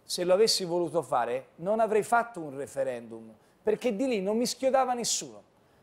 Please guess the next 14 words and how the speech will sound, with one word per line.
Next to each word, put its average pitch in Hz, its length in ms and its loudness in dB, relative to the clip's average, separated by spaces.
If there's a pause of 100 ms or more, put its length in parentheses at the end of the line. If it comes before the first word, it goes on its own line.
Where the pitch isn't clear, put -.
Però 277 180 4
vede 190 200 4
Sallusti, 160 580 -4
io 226 220 2
pensavo 120 760 -2
e 143 140 -6
continuo 165 500 -4
a - 40 0
pensare 120 600 -6 (280)
che 202 180 -2
quel 262 200 4
referendum 196 500 2
servisse 185 560 -4
all'Italia 104 580 -2